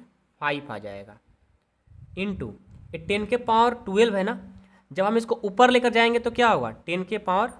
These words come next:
माइनस ट्वेल्व होगा। आपने पिछले, अ, एक्सरसाइज टेन पॉइंट वन में पढ़ा था।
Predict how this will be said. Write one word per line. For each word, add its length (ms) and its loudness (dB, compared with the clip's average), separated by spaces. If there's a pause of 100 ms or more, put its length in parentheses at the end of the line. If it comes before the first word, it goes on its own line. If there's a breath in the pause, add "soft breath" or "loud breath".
(100)
माइनस 320 0
ट्वेल्व 280 -6
होगा। 180 -6 (120)
आपने 280 -6
पिछले, 340 -8
अ, 960 -10
एक्सरसाइज 420 -6 (280)
टेन 160 -4
पॉइंट 280 -6
वन 140 -2
में 140 -4
पढ़ा 180 -4
था। 140 -12